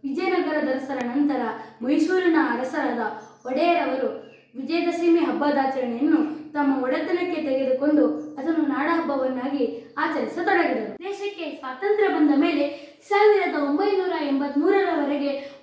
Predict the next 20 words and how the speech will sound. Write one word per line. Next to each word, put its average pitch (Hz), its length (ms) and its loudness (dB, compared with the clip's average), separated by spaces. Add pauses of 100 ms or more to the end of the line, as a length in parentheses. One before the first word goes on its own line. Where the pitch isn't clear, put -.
ಒಡೆಯರ 381 440 4
ಆಡಳಿತದಲ್ಲಿದ್ದ 285 720 -2
ದಸರಾ 262 480 -6
ನಂತರ 311 360 -2 (140)
ಕರ್ನಾಟಕ 339 560 -2
ಸರ್ಕಾರದ 285 560 -4
ವಶಕ್ಕೆ 262 500 -6
ಬಂದು, 262 360 4 (360)
ಸಕಲ 381 220 2 (160)
ಕನ್ನಡಿಗರ 339 420 4
ಹಬ್ಬವಾಗಿ 269 960 -2
ಆಚರಿಸತೊಡಗಿತು. 302 880 -2
ದಸರಾ 330 440 -2
ಹಬ್ಬವು 269 300 2 (320)
ರಾಷ್ಟ್ರವ್ಯಾಪಿಯಾಗಿದ್ದರೂ, 269 1500 -2
ಈ 359 80 -4
ಹಬ್ಬಕ್ಕೆ 269 480 -2 (600)
ದಸರಾ, 269 840 -2
ದಸಹರ, 262 540 -2 (580)
ವಿಜಯದಶಮಿ, 311 1080 0